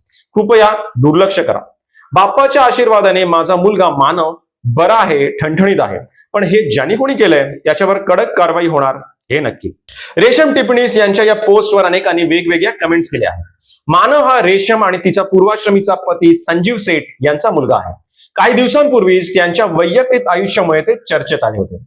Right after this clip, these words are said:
एनिवेज मित्रांनो, बातमी खरी आहे की खोटी याची खात्री केल्याशिवाय अशा प्रकारे चुकीची माहिती पसरवणं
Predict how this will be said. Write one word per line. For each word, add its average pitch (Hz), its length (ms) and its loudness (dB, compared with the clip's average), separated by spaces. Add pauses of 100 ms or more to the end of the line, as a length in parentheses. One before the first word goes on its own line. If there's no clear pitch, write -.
(100)
एनिवेज 170 360 0
मित्रांनो, 180 360 0 (440)
बातमी 185 440 0
खरी 208 220 2
आहे 208 240 2
की 202 380 -6
खोटी 170 420 -2 (180)
याची 180 200 -2 (120)
खात्री 208 340 0
केल्याशिवाय 202 500 0
अशा 170 240 -2
प्रकारे 202 420 -2
चुकीची 240 600 -4
माहिती 220 300 0
पसरवणं 190 640 -2